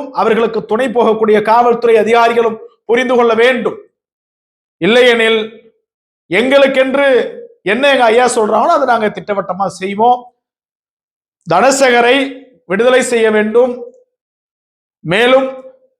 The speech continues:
கடலூர் மாவட்டத்திலே தொடர்ந்து அரங்கேற்றப்படக்கூடிய இது போன்ற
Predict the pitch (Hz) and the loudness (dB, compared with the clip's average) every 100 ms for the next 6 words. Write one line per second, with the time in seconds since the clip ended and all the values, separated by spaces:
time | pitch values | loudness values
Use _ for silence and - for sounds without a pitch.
0 | _ 180 208 277 285 262 247 247 226 226 | _ -4 0 2 2 4 4 2 0 -4
1 | 220 240 277 269 - 208 240 262 262 269 | 0 2 2 0 -4 -2 0 -2 0 0
2 | 269 180 220 247 247 269 233 233 220 240 | 0 0 0 0 0 0 0 -2 -2 -4
3 | 208 220 247 262 196 196 214 233 | 0 2 0 0 -2 0 2 2